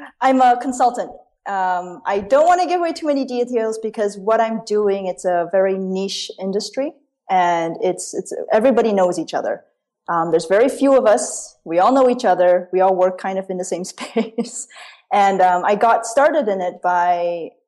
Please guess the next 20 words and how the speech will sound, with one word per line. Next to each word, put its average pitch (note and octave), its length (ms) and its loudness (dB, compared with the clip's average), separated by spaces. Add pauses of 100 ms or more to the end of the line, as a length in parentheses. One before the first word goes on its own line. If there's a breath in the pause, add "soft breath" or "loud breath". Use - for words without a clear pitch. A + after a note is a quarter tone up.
(180)
working G3+ 380 -4
for A#3+ 360 2
a F#3+ 120 0
consulting F#3 480 -6
company, E3+ 520 -6 (520)
uh, E3+ 220 -6
management F#3 460 -2
consulting F3 400 -4
company. E3+ 520 -8
And F3 340 -2
I F#3+ 140 0
just C4 280 0
happened D4+ 460 -2
to B3+ 80 -2
pick C#4+ 300 -6
up C#4 240 0 (100)
a A3 60 0
no-, G#3+ 340 0
the G#3+ 80 2
knowledge G#3 560 2